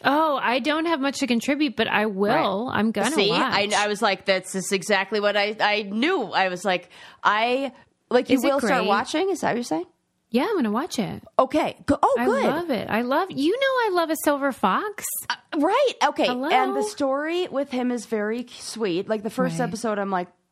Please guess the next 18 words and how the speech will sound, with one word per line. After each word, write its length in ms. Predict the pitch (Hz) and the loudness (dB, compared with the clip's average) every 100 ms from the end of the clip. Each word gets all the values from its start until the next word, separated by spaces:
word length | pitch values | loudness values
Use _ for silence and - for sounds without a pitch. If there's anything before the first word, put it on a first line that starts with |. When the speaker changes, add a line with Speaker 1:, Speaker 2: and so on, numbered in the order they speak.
| - - | -16 -8
Speaker 2:
mm, 560 | 185 165 147 120 151 | -6 -4 -6 -6 -6
bawling. 480 | 196 175 139 104 147 | -2 0 0 -2 -4
He's 240 | 156 208 220 | -4 -4 -2
like 140 | 208 | -4
his 160 | 190 190 | -4 -4
high 180 | 190 202 | -2 -4
school 240 | - 214 | -4 -6
sweetheart. 520 | - 202 190 185 185 | -6 -6 -4 -2 -2
He 180 | 170 226 | -2 -2
Speaker 1:
Oh, 40 | 220 190 | 0 0
Speaker 2:
loved 1000 | 190 196 220 226 233 233 208 185 180 - | 2 4 4 4 2 2 0 -2 -2 -4
Speaker 1:
God. 20 | - - _ | -8 -20 _
Speaker 2:
her. 920 | 180 208 226 220 208 196 180 156 131 - _ _ - | 0 2 4 4 2 2 0 -2 -6 -12 _ _ -4
He 140 | 226 240 | 0 2
was 120 | 220 | 2
a 100 | 214 | 0
good 560 | 160 240 233 226 226 220 | 0 2 4 4 2 0
husband, 760 | 202 202 196 - 190 165 151 | 2 2 0 0 2 2 -4